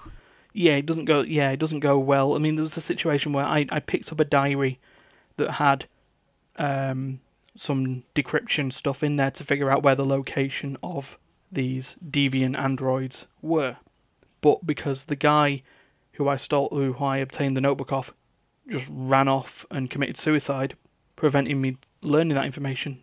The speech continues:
that bit was useless. So I had to do a puzzle where I had to trick an android who shot herself into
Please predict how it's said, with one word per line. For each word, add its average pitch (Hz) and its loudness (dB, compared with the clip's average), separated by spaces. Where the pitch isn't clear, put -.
that 165 8
bit 151 4
was 139 -2
useless. 147 -2
So 143 2
I 151 8
had 139 2
to - -10
do 139 4
a 127 0
puzzle 135 -2
where 135 6
I 135 6
had 131 0
to 139 -6
trick - -4
an 139 -2
android 135 2
who 131 0
shot 151 2
herself 131 -4
into 131 0